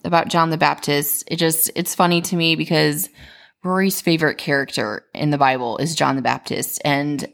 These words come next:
I just don't understand why, you know, Jesus wouldn't be her favorite.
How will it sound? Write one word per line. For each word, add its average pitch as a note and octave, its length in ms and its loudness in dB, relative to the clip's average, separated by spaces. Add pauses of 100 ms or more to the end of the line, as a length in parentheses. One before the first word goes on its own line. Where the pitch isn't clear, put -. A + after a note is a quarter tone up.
(120)
I D3 420 4
just E3+ 160 -2
don't D#3 200 2
understand D#3+ 440 0
why, C#3 500 2
you E3 140 -4
know, C#3 200 0
Jesus D3 720 0 (120)
wouldn't D#3+ 320 0
be D3 160 2
her D3+ 200 -4
favorite. E3+ 880 -2